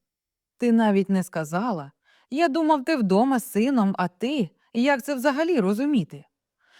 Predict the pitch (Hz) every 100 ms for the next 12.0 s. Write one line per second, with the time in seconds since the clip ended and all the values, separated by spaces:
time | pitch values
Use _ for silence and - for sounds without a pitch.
0 | _ - 196 196 185 - 190 185 180 180
1 | 190 190 190 269 254 - 185 - _ _
2 | - 269 262 247 247 240 277 240 240 -
3 | 220 262 233 220 208 208 - 202 208 202
4 | 185 196 185 147 131 _ _ _ _ -
5 | - - 214 254 262 - 175 180 226 247
6 | - 254 277 254 - 247 240 262 226 220
7 | 247 269 262 285 262 247 262 277 269 277
8 | - 285 233 185 170 - - - - 226
9 | 220 226 226 220 240 226 269 233 - 160
10 | - - - 233 233 220 262 247 190 208
11 | 226 - 285 233 190 170 180 156 151 -